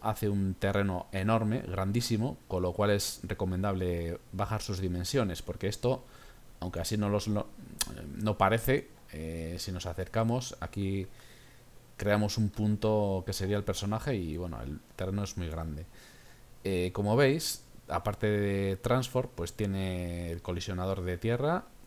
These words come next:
el suyo, para que detecte las colisiones con el suelo, y luego aquí tiene varios botones con un montón de utilidades que ahora veremos.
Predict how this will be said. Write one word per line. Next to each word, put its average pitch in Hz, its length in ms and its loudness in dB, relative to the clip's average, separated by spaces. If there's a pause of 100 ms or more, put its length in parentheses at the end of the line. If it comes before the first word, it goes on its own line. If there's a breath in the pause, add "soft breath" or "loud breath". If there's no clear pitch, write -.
(100)
el 87 140 -8
suyo, 139 360 0
para 85 160 0
que 85 480 -2
detecte 92 440 -2
las 90 160 -2
colisiones 92 800 -2
con 98 180 -2
el 95 40 -2
suelo, 123 380 -2 (100)
y 135 220 2 (160)
luego 110 240 2
aquí 117 160 0
tiene 120 180 4
varios 113 280 4
botones 110 580 0 (560 loud breath)
con 98 160 0
un 101 60 2
montón 98 260 0
de 95 60 2
utilidades 95 640 -2
que - 100 -6
ahora 90 140 0
veremos. 87 500 -4